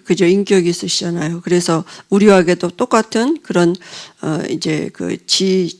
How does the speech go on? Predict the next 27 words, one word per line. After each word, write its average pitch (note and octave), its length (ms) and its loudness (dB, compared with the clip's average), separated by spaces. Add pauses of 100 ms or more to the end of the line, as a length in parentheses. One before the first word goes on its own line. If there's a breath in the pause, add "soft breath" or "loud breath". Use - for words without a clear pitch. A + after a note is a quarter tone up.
(140)
이, E3+ 380 2
우리에게 F3 420 2
깨닫게 G#3 540 0
하시고 F#3 600 0
믿어지게 F#3 640 0
하시고 F3+ 680 -2 (320 loud breath)
또 E3+ 140 -2
우리에게 F#3 500 2
이런 F3 200 -2
어떤 E3+ 260 -4
감정으로 F3+ 800 -2
우리에게, E3+ 480 -4 (360 loud breath)
에, - 260 -8
그 - 140 -10
기쁨도 G3+ 560 -2
주시고 F#3+ 540 -4
행복도 G#3 480 -2
주시고 E3+ 440 -8 (220 soft breath)
이런 F3 240 2
일들을 F3 540 -2 (320 loud breath)
우리 E3 220 0
안에서 D#3+ 400 -2
이제 F3+ 120 -8
하시는 F#3+ 480 -2
것입니다. - 680 -12
그래서, E3+ 480 0 (720 loud breath)
어, E3 440 0